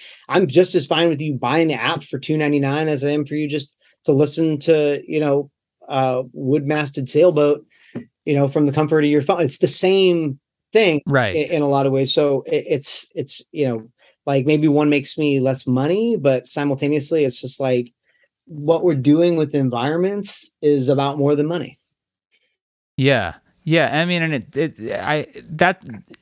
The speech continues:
Speaker 2: is that one of the challenges to, like, make sure that you're able to, how do you stay in touch with that, like,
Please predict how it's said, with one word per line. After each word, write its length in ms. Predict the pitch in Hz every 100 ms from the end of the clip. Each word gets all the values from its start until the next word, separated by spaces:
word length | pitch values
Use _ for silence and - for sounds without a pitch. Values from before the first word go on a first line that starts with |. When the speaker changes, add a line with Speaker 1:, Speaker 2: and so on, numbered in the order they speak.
| _
Speaker 2:
is 200 | 165 143
that 300 | 180 190 139
one 200 | 160 175
of 100 | 160
the 120 | 135
challenges 840 | - - 113 120 123 120 127 123 -
to, 180 | -
like, 260 | 110 107 98
make 200 | 117 110
sure 220 | - 123
that 120 | 113
you're 180 | 110 110
able 280 | 107 107 107
to, 120 | - -
how 160 | 160
do 80 | 165
you 120 | 170
stay 340 | 139 - 139 131
in 120 | 107
touch 340 | - 131 -
with 180 | 107 95
that, 280 | 101 98 -
like, 280 | 104 92